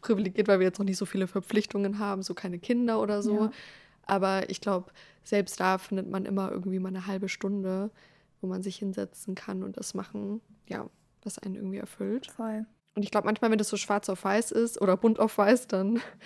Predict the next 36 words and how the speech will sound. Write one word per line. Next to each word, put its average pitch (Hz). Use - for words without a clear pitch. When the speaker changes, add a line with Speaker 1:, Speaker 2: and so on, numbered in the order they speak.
Speaker 1:
ähm, 190
kann 220
man 208
das 214
vielleicht 214
ein 208
bisschen 196
mehr 185
greifen. 196
Speaker 2:
Ja. 220
Oh, 226
Janine, 226
ich -
möchte 247
richtig 254
gerne 240
noch 247
von 226
einer 220
Sache 226
erzählen. 208
Und 226
ich 220
glaub, 254
sie -
passt 285
hier 269
vielleicht 240
gerade 254
ganz 233
gut -
Speaker 1:
Ja, 220
Speaker 2:
rein. 190
Speaker 1:
gern. 220
Speaker 2:
Und 233
zwar 202